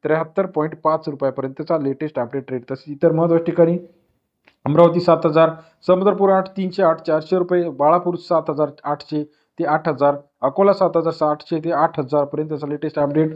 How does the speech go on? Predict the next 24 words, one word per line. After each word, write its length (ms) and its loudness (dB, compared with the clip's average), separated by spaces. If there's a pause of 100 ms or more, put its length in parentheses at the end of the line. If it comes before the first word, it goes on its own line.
(300)
हदगावमध्ये 520 6
आठ 200 4
हजार 320 2
ते 60 -2
आठ 200 0
हजार 200 -2
दोनशे 380 -2
रुपये, 260 2 (340)
अमरावती 380 6
सात 260 4
हजार 180 4
ते 100 -4
सात 240 -2
हजार 160 0
सातशे 380 -2
रुपये, 280 2 (300)
भद्रावती 400 6
सात 240 2
आठशे 260 0
ते 80 -2
आठ 180 0
हजार 220 0
रुपये, 300 0 (300)
वडवणी 420 4